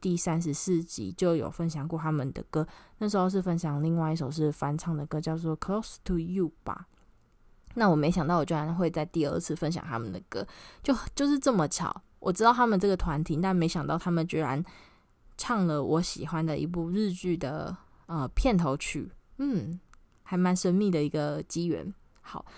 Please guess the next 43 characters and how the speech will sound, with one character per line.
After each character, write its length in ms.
那 180
最 140
后 100
一 20
首 140
歌 140
呢 220
是 320
Tsutomayo 1000
的 180
机 260
械 400
游。 320
这 100
首 140
歌 120
我 60
觉 80
得 60
还 300
蛮 280
有 180
趣， 200
我 140
觉 80
得 60
它 200
的 160
那 180
个 200
歌 200
曲 220
的 100
感 240
觉 160
很 220
像 300
星 380
期 320
三 380
的 360
康 680
纳 380